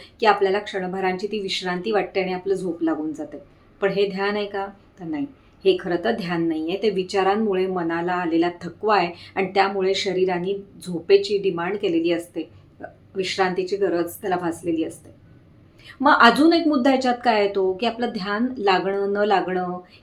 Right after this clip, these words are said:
हे सगळे विचार येणं, हे काय प्रकार असतो, कसा मग त्याच्यावरती आपण पुढे जायचं, त्यांना बाजूला सारून? तर ध्यान करायला लागल्यानंतर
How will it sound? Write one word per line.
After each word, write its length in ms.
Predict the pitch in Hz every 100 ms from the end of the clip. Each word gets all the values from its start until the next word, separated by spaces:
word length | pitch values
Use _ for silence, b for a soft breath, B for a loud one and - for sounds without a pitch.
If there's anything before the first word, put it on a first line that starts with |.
| 220
हे 60 |
सगळे 240 | 214 202 208
विचार 380 | 196 202 202 196
येणं, 340 | 190 180 180
हे 200 | 185 240
काय 340 | - 247 254
प्रकार 320 | 247 240 202 196
असतो, 340 | 180 - 180
कसा 400 | 233 233 262 262 262
मग 120 | 240
त्याच्यावरती 500 | 233 214 226 220 214
आपण 220 | 214 214 208
पुढे 300 | 220 202 196
जायचं, 260 | 190 190
त्यांना 260 | 185 185 190
बाजूला 340 | 180 185 190
सारून? 380 | 180 180 170 170 - b b b b 226
तर 220 | 185 - - B -
ध्यान 460 | 170 202 202 269 302
करायला 360 | 226 196 185
लागल्यानंतर 840 | 180 165 165 165 160 151 190 156